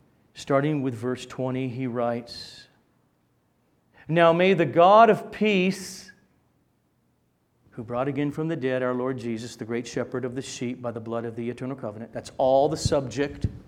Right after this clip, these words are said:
clause of the verb. So let's go, don't, get, don't get confused with that. He, so who's the subject? The God of peace. So verse twenty to twenty-one. "Now may the God of peace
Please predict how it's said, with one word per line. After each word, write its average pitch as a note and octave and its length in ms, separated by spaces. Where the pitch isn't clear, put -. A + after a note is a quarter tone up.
clause C3 440
of C3 80
the C3+ 80
verb. A#2+ 320
So D#3 100
let's C#3 160
go, D3 220
don't, D#3+ 420
get, C#3 420
don't D3+ 280
get F#3 120
confused F3+ 460
with C3+ 100
that. G2 160
He, B2 140
so - 120
who's F3 200
the F3+ 80
subject? - 640
The D3+ 80
God A#2 220
of G#2+ 100
peace. - 520
So - 180
verse C#3+ 200
twenty D3 420
to - 80
twenty-one. A#2 420
"Now B2+ 120
may C3+ 160
the C3 140
God E3 420
of D#3+ 240
peace - 840